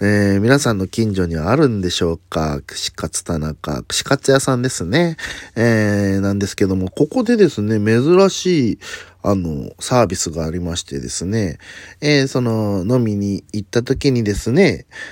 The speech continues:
そのカードをちょっと高めで購入して、えー、あの、購入すると、もうずっと一ヶ月、そっから、その日から一ヶ月は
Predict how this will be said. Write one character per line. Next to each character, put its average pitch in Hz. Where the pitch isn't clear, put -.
そ 135
の 135
カ 139
ー 127
ド 120
を 156
ち -
ょ -
っ -
と -
高 127
め 135
で 131
購 120
入 120
し -
て、 220
え 110
ー、 -
あ 110
の、 87
購 117
入 110
す -
る 131
と、 214
も 131
う 123
ず 127
っ 160
と 220
一 143
ヶ -
月、 113
そ -
っ -
か 123
ら、 117
そ 120
の 120
日 -
か -
ら 101
一 101
ヶ 160
月 123
は 110